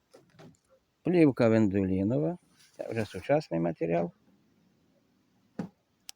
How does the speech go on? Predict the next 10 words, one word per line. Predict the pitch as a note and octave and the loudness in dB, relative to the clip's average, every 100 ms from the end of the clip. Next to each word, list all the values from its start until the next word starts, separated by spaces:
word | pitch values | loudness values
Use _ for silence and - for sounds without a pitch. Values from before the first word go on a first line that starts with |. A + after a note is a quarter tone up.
| _ _ _ _ _ _ _ C3 | _ _ _ _ _ _ _ -8
Ну, | C3 E3 G3+ - - - _ _ _ | -2 0 -2 -6 -20 -20 _ _ _
як | A2+ A#2+ A#2+ | -8 -6 -4
ви | A2+ | 0
бачите, | C#3 D#3 - D3 C#3+ | 0 0 -4 -6 -4
не | A#2 G#2 | -6 -4
дотягує | G2+ - D#3 F3+ F3 | -4 0 2 2 0
чуть-чуть, | - D#3 D#3+ - | -4 -6 -4 0
але | D#3+ F#3+ - _ _ _ - | 0 0 -6 _ _ _ -4
можна | F3+ E3+ | 0 0
прикрити. | D3 C#3+ A#2+ G2 - | 2 0 2 0 -2